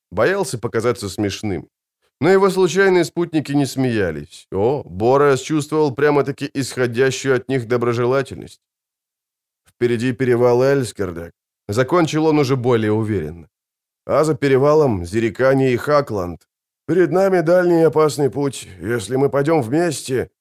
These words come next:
отбросим недоверие. Я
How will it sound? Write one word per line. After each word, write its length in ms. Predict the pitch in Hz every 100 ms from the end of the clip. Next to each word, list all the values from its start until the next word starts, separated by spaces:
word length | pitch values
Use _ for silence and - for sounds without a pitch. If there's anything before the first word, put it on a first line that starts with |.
| _ _ -
отбросим 840 | 123 107 113 151 131 107 110 95
недоверие. 840 | 104 95 92 120 131 104 82 78 - _ _ _ -
Я 360 | 92 160 165